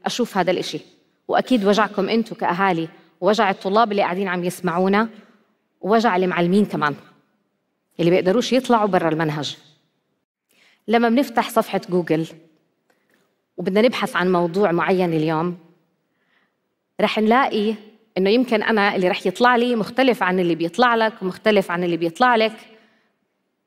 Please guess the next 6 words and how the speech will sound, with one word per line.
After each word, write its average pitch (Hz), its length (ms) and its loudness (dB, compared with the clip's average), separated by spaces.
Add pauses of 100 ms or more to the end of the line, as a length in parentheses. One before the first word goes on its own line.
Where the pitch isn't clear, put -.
(100)
حسب 254 460 -2
عدة 196 320 -4
أشياء، 160 300 -2 (420)
يمكن 196 260 0
فئتنا 185 300 0
العمرية، 185 540 2